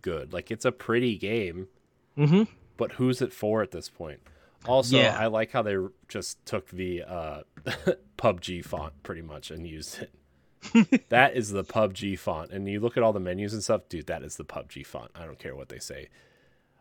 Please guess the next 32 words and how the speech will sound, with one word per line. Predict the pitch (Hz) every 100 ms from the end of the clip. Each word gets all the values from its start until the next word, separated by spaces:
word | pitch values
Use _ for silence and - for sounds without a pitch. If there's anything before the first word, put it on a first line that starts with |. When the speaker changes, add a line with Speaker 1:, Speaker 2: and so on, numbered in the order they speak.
| _
Speaker 1:
I | 98
don't | 101
care | 104
if | 92
you | 95
made | 90
it | 90
Speaker 2:
Well, | 254
Speaker 1:
look | -
Speaker 2:
Cor- | -
Speaker 1:
like |
spray | - - 90
paint. | - 104 101
It's | - 85 -
the | 78
pub | 85 -
G | 69
font. | 67 - 62 113
Speaker 2:
Mm-hmm. | _ _ _ _ _ _ _ - -
Well, | 226
Corey, | 233 240 226
I | 214
wanna | 214 220
ask, | 185 151 - 170
do | 165
you | 190 226
think | 233 233
we | 220
should | - 190
embrace | 139 113 127 139 -
all | - 135
of | 160